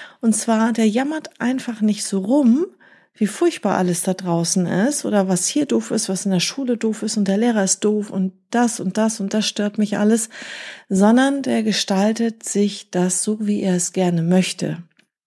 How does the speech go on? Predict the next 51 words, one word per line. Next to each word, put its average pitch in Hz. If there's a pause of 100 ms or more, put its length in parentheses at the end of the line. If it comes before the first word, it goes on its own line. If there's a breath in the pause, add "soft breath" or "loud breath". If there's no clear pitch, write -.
(120)
Natürlich 214
ist 196
das 190
auch 175
als 170
Kind, 302 (600 loud breath)
äh, 190 (100)
irgendwie 185
noch 175
in 165
Maßen. 294
Je 196
älter 202
man 185
wird, 254
desto 214
mehr 196
kann 220
man 202
sich 190
sein 196
eigenes 185
Leben 196
natürlich 180
auch 175
gestalten, 175
wie 180
man 170
das 165
gerne 151
möchte. 220 (640 loud breath)
Aber 226
auch 202
als 175
Kind 320
schon 254
mal 226
von 208
der 190
eigenen 175
Einstellung 220
her 202
kann 202
man 185
da 175
sehr, 185
sehr, 170
sehr, 160
sehr 165
viel 170
machen. 165